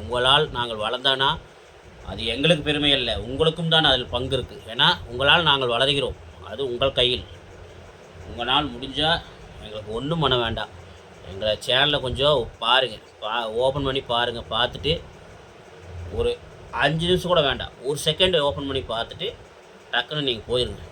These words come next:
ஓகே, அந்த ஒரு செகண்ட் பார்த்தீங்கன்னா போதும். எங்க சேனல் ஒரு வியூஸ் ஆயிக்கும். ஓகே, தயவுசெய்து ஒரு சப்போர்ட் பண்ணுங்க ஃப்ரெண்ட்ஸ். இதான் இன்னைக்கு வீடியோ.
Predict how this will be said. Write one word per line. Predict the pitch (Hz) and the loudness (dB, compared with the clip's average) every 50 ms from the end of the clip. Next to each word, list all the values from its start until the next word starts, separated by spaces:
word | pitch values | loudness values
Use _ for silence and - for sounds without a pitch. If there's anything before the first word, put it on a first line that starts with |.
| - - - - - - | -14 -14 -14 -14 -14 -12
ஓகே, | - - 123 110 | -8 -4 -4 -4
அந்த | 104 110 | -4 -4
ஒரு | 110 117 - | -6 -4 -2
செகண்ட் | - 127 123 170 165 160 156 131 | -2 0 2 2 2 2 2 0
பார்த்தீங்கன்னா | 135 135 127 127 120 123 120 - 107 | 0 0 0 -2 -6 -8 -8 -8 -10
போதும். | 104 98 90 87 - - - - - - - - - - 101 | -12 -12 -12 -14 -18 -18 -18 -18 -18 -20 -20 -18 -14 -12 -10
எங்க | 104 104 - 127 | -10 -4 0 4
சேனல் | 127 135 143 135 123 | 4 4 4 2 -2
ஒரு | 117 110 120 | -2 -2 -4
வியூஸ் | 139 135 - - 104 | -4 -4 -4 -4 -4
ஆயிக்கும். | 104 98 - - - - - - - - - - | -6 -6 -8 -12 -16 -18 -18 -18 -20 -20 -18 -12
ஓகே, | - 127 117 92 90 101 | -8 -8 -8 -8 -10 -12
தயவுசெய்து | 110 113 - - 143 143 135 | -12 -10 -6 -4 -2 -2 -2
ஒரு | 120 - | -4 -4
சப்போர்ட் | 113 95 90 139 - - | -6 -6 -6 -6 -6 -6
பண்ணுங்க | 123 120 123 120 117 123 | -6 -6 -6 -8 -6 -6
ஃப்ரெண்ட்ஸ். | 120 120 120 - - - - - - - - - | -6 -6 -6 -8 -12 -14 -14 -12 -12 -12 -12 -12
இதான் | - 113 117 120 | -8 -4 -2 -2
இன்னைக்கு | 131 127 113 117 | -2 -2 -4 -4
வீடியோ. | 117 120 127 | -4 -2 -2